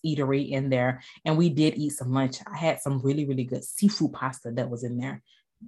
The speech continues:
Very, very, very, very, very good seafood pasta. And, um, Isabella, she had, like, a carbonara.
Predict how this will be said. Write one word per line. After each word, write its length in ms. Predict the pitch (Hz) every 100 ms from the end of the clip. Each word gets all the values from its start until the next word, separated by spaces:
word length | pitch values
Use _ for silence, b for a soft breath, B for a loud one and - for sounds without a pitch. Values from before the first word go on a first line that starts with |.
| -
Very, 260 | 226 214 208
very, 240 | 190 185
very, 160 | 170 160
very, 180 | 151 131
very 220 | 131 131
good 300 | 131 139 - b b -
seafood 420 | - 180 175 170
pasta. 540 | 151 143 - 147 147 -
And, 220 | 139 139
um, 640 | 135 135 135 131 135 127 - - - - _ _ _ _ -
Isabella, 580 | 180 175 143 139 135 135
she 180 | - 165
had, 180 | 151 156
like, 180 | 127
a 40 | 127
carbonara. 760 | - 143 131 127 127 120 131